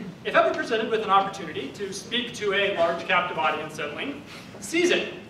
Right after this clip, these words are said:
Doing so affords you one of those rare forms where, uh, the audience is more or less compelled by common politeness to listen to what you have to say.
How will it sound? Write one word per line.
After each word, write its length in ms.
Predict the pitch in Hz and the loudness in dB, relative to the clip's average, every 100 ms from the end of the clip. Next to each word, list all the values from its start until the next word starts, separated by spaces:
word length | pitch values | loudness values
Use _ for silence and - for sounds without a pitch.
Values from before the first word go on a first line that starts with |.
| - - - - | -14 -10 -6 2
Doing 240 | 359 349 | 4 6
so 240 | 285 277 | 10 10
affords 320 | 254 247 247 - | 10 8 4 4
you 80 | |
one 80 | 240 | 0
of 80 | 233 | 4
those 260 | 220 196 - | 6 6 6
rare 220 | 233 262 | 8 8
forms 640 | - 202 185 185 196 - | 6 4 4 2 -2 -4
where, 480 | 185 233 240 233 226 | 2 4 6 6 4
uh, 340 | 202 190 202 | 2 0 -2
the 80 | 208 | 4
audience 400 | 294 339 302 - | 8 8 6 0
is 200 | 254 - - | -4 -8 -10
more 260 | 208 277 277 | -4 4 6
or 40 | |
less 260 | 233 226 208 | 8 6 6
compelled 380 | 208 185 185 185 | -2 2 2 2
by 100 | 175 | 0
common 280 | 175 170 | -2 -4
politeness 580 | - 165 165 165 160 - - | -6 -4 -4 -4 -8 -10 -10
to 80 | |
listen 280 | 214 269 254 | -10 -8 -2
to 60 | 214 | 2
what 200 | 196 190 | 2 4
you 60 | 175 | 0
have 180 | - | 0
to 80 | - | -2
say. 380 | 220 220 - - | 0 2 2 -4